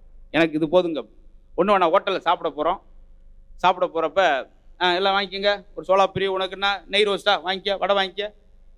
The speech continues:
இவரும் சாப்பிட போறப்ப திடீர்னு ரெண்டாவது பையன், "அப்பா, சோளாப்பூரி சூப்பரா இருக்கு டாடி, இன்னொரு சோளாப்பூரின்னொன்னே," பாக்குறாரு பையன்.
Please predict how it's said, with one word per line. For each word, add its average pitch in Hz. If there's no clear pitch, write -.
இவரும் 196
சாப்பிட 185
போறப்ப 196
திடீர்னு 240
ரெண்டாவது 214
பையன், 214
"அப்பா, 202
சோளாப்பூரி 254
சூப்பரா 277
இருக்கு 254
டாடி, 247
இன்னொரு 247
சோளாப்பூரின்னொன்னே," 226
பாக்குறாரு 160
பையன். 131